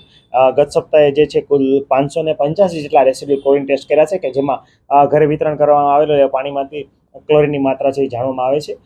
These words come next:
આ ઉપરાંત ખાસ કરીને ફિલ્ડમાં સઘન સર્વેલન્સ જે છે એ કરવામાં આવે છે. અ, જે લીકેજીસની જે ફરિયાદ આવે છે તાબડતોબ રિપેર કરવા માટે જે તે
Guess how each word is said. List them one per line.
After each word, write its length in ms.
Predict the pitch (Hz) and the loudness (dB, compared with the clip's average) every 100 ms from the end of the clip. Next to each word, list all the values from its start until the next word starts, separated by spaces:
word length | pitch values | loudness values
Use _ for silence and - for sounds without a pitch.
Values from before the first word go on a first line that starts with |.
| _ - | _ 0
આ 120 | 139 | 0
ઉપરાંત 280 | 147 160 151 | 2 -2 -4
ખાસ 200 | - 147 - | -4 -4 -4
કરીને 380 | 156 156 151 147 | -6 -4 -6 -4
ફિલ્ડમાં 320 | 139 139 131 | -2 0 -2
સઘન 300 | 139 131 139 | -2 0 0
સર્વેલન્સ 420 | 135 135 143 143 | 0 2 2 0
જે 100 | 139 | -2
છે 140 | 139 | -2
એ 40 | 139 | 0
કરવામાં 300 | 143 143 139 | 0 2 0
આવે 120 | 143 | -4
છે. 160 | - - _ _ - 139 | -6 -12 _ _ -6 2
અ, 200 | 143 143 | 4 4
જે 460 | 147 156 160 160 135 123 | 4 4 4 2 -2 -6
લીકેજીસની 600 | 143 151 185 175 180 175 160 | -4 0 0 2 0 -4 -4
જે 80 | |
ફરિયાદ 320 | 165 147 151 147 | -4 -2 -2 0
આવે 140 | 143 | 0
છે 100 | 147 | -2
તાબડતોબ 480 | 139 131 135 139 131 | -4 -2 -2 -2 -4
રિપેર 240 | 135 135 | -4 -4
કરવા 160 | 135 135 | -4 -4
માટે 280 | 131 127 131 | -4 -6 -6
જે 120 | 131 | -4
તે 200 | 135 | 0